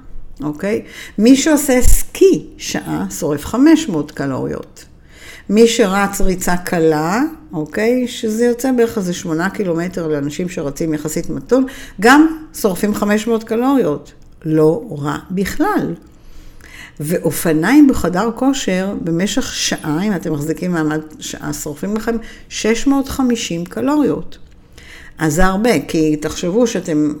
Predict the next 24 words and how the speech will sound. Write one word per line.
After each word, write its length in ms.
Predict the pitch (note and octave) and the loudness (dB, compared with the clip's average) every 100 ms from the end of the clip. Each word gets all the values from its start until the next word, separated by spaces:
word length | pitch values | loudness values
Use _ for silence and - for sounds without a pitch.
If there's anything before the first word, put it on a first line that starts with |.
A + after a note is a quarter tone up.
| - | -12
יכולים 360 | - D3+ E3 E3+ | -10 -8 -6 -2
לאכול 300 | A3 A3 G#3 | -2 0 0
איזושהי 320 | G#3 G3 - | 0 -2 -4
ארוחה 380 | C#3 C3 - B3+ | -4 -4 0 0
שהיא 220 | C4+ A3 | 2 -2
בסביבות 380 | D#3+ D#3 - D#3 | -2 -4 -4 -4
שש 220 | D#3 D#3 | -2 -4
מאות, 140 | E3 D3+ | -6 -8
שבע 180 | C#3+ | -6
מאות 180 | C#3+ C#3 | -6 -6
קלוריות, 420 | - D3 D3 C#3+ C#3 | -6 -4 -2 -4 -4
ואם 160 | D#3 F3+ | -4 -4
אתם 200 | F3+ F3+ | -4 -6
שרפתם 520 | - F3+ A3+ - C4+ | -6 -6 -4 0 0
את 80 | F3+ | 0
זה, 180 | D#3 D3 - - - - | -2 -4 -6 -16 -18 -14
אז 260 | C#3+ D3 D3+ | -6 -6 -4
זה 200 | - D3+ | -6 -2
מצוין, 600 | D#3 D3+ - D#3+ F#3+ C4+ F#3 | 0 0 -2 -4 2 2 2
זו 100 | F3 | 0
הדרך 460 | F#3+ D#3+ D#3+ F3 | 0 0 -2 -2
בעצם 300 | D#3+ D3+ D#3+ | -4 -4 -4
לרדת 320 | D3+ D#3 D#3+ | -2 -2 -2
במשקל. 540 | D#3+ F3+ G3 - C4+ | -2 -4 -4 -4 -4